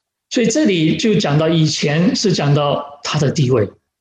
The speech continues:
不是讲到时间。虽然他在我以后来的，可是他的地位是在我前面，他在我心目中是重要的，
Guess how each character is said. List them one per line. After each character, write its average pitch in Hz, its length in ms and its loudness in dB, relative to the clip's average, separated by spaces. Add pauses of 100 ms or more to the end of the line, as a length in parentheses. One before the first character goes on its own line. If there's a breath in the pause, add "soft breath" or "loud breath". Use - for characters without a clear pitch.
(240)
不 240 80 -2
是 220 120 -2
讲 117 180 0
到 113 80 0
时 - 180 -4
间。 135 340 -4 (300 soft breath)
虽 359 140 0
然 285 160 0
他 233 140 2
在 269 140 0
我 202 160 2
以 165 260 2
后 202 240 2
来 117 220 0
的， - 360 -4 (600)
可 147 140 -2
是 - 480 -4 (220)
他 156 140 -4
的 156 140 0
地 135 260 0
位 117 280 0 (240)
是 - 280 -6
在 110 260 -4
我 107 140 -2 (120)
前 - 180 -4
面， 123 340 -2 (380)
他 156 180 -2
在 151 180 0
我 113 540 0
心 - 280 0
目 135 80 4
中 139 180 2
是 131 140 -4
重 131 240 0
要 110 200 0
的， 98 100 -12